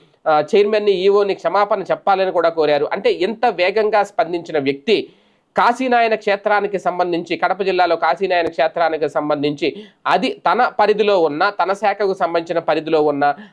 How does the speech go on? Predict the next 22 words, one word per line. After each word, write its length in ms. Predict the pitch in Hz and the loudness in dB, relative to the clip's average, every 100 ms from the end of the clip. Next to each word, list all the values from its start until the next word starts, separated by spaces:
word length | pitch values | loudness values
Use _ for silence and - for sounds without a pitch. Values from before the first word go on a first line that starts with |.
| - | -4
ఆ 120 | 151 | -2
క్షేత్రాన్ని 640 | 160 - 190 220 226 214 190 | -2 0 0 0 0 0 -2
కూల్చేస్తుంటే 800 | - 233 214 226 202 190 180 175 | -4 -4 -2 -2 -2 -4 -2 -2
ఎందుకు 320 | 165 208 214 | -2 -2 -4
సైలెంట్గా 540 | 208 185 185 175 165 156 | -2 0 0 0 0 2
ఉన్నారు? 380 | 147 147 143 139 | 0 0 0 0
ఆ 160 | 151 202 | 0 0
శాఖే 400 | 220 226 220 220 | 0 -4 -2 -2
ఉత్తర్వులు 460 | 170 165 202 196 | -2 -2 -2 -2
జారీ 340 | 170 165 175 185 185 | 0 0 0 -2 -4
చేసిన 220 | 170 175 | -4 -2
అటవీ 360 | 139 143 180 | -2 -2 -6
శాఖకు 380 | 175 160 165 147 | -2 -2 -2 -6
సంబంధించి 800 | 147 147 151 143 139 151 147 240 214 - | -4 -2 -2 -2 -4 -4 -6 -10 -8 -2
ఎందుకు 320 | 196 226 226 | 0 2 2
మౌనం 340 | 170 185 214 | 2 2 2
వహించారు? 580 | 185 170 170 170 147 156 190 - _ | 2 0 -2 0 0 0 -6 -18 _
సనాతన 480 | 190 214 240 240 233 | 0 2 2 0 -2
ధర్మం 300 | 202 196 202 | 0 0 0
అని 120 | 196 | 0
చెప్పి 340 | 185 175 185 185 | -2 -2 -2 0
ఆయన 320 | 165 165 | 2 2